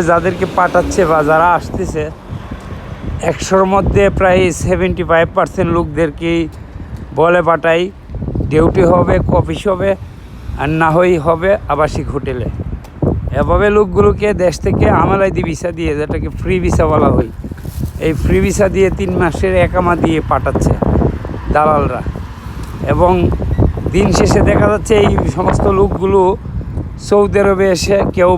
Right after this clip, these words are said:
মসজিদের আঙিনাতে ঘুমাচ্ছে, কেউ কেউ আছে আত্মীয় স্বজনের মাধ্যমে তাদের বাসায় উঠেছে, আবার কেউ কেউ আছে রাস্তাতে ঘুরতেছে। সৌদি আরবে সবচেয়ে বেশি যারা ফ্রি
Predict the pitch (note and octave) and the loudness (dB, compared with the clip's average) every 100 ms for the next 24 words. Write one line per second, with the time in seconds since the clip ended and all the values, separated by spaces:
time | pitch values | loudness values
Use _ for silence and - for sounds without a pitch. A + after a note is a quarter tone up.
0 | D#3 F3 E3+ F3 F3+ F3+ F3+ F3+ F3+ D#3+ | 2 0 0 0 2 2 2 0 -2 -2
1 | E3+ F3 - - E3+ E3+ - - - - | 0 0 0 0 0 -2 -8 -10 -12 -10
2 | - - - - - F3 F3 F#3 F3+ E3 | -6 -6 -6 -6 0 2 2 2 2 2
3 | F3+ C#3+ - F3 D3 E3+ E3+ E3+ E3+ E3 | 0 0 -2 -2 -2 -4 -2 -2 0 -2
4 | D3+ E3 E3+ E3 - - - - - - | -2 -2 -2 -4 -4 -6 -6 -8 -6 0
5 | D#3+ D#3 F3 E3+ E3 C#3+ C#3+ F3 E3 D#3 | 0 4 2 2 0 0 0 0 0 2
6 | - - D#3+ D#3 - - - - - C#3 | 0 0 -2 -2 -2 -2 -4 -6 -4 0
7 | D#3+ D3+ F3 E3 - F3+ F3+ E3+ D#3+ D#3 | 2 0 0 -2 -2 0 0 2 0 0
8 | - E3 - C3+ C3+ D3 C3 - G2 - | 0 0 0 0 -2 -2 -6 -6 -10 -8
9 | - - - - - - - - - F3+ | -8 -8 -8 -8 -6 -4 -4 -6 -2 2
10 | G3+ A3 A#3 G#3+ F#3 G3+ G3+ - A3+ F3+ | 2 4 2 2 2 0 -2 -2 -2 0
11 | F#3+ F3 G#3+ A3 F3+ A3 - - - - | -2 -2 -2 0 0 -2 -6 -10 -12 -10
12 | - - - E3 F3+ F3+ F3+ E3+ - | -12 -10 -2 2 4 4 4 0 -2